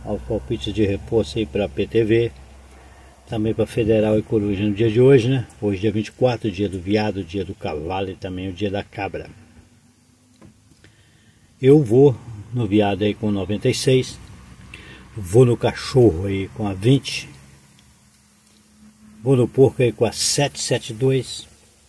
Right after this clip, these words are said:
vou no leão aí com a zero meia quatro e a cabretinha aí com a oito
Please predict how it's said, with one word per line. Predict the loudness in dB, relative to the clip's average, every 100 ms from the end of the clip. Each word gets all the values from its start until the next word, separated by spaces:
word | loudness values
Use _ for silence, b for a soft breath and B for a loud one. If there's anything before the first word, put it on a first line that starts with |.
| _ _ _ _ _
vou | -16 2 4
no | 6
leão | 4 6 4 4
aí | 0 0
com | 0
a |
zero | 0 -2 -2 0
meia | 0 0
quatro | 0 0 0 -2 -12 -20 -20 -6
e | 0 0 0 -8
a | -10
cabretinha | -4 -2 -2 -4 -4 -4 -4
aí | -6
com | -4
a | -6 -8 -20 -6 4
oito | 4 4 -4 -6 -6